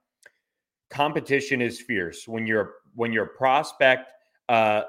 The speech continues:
like this. Uh, it's really one of those things where S M U is just going to take the biggest swing that it can. This is an all-hands-on-deck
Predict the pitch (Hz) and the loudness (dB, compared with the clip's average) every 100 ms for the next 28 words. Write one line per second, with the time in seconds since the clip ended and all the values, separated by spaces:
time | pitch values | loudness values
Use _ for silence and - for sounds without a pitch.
0 | - 107 113 127 131 117 110 135 104 98 | -8 -4 2 2 0 -8 2 4 4 0
1 | - - _ _ - 101 104 - 104 95 | -10 -20 _ _ -14 -8 -8 -6 -10 -10
2 | 113 113 135 147 143 127 117 120 127 127 | -14 -8 0 2 2 0 -2 -2 -2 -2
3 | 120 123 - 135 131 110 113 107 - 139 | -2 -2 -2 -4 -4 -4 -2 -2 0 -2
4 | - 170 139 131 123 127 123 - 123 107 | -2 -2 0 0 -2 -6 -10 -6 -6 -6
5 | - 113 107 - _ _ 107 90 117 113 | -6 -6 -6 -8 _ _ -12 -6 -4 -2
6 | 123 - - 107 107 95 90 _ _ _ | -4 -6 -8 -4 -4 -4 -10 _ _ _
7 | 98 104 104 101 101 - 104 90 78 95 | -6 0 2 0 -4 -8 -6 -6 -8 -8
8 | 117 131 113 101 - 123 147 143 135 135 | -8 -6 -6 -6 0 6 6 4 -2 -4
9 | 127 123 117 113 110 107 110 | -2 -2 -2 -2 0 2 0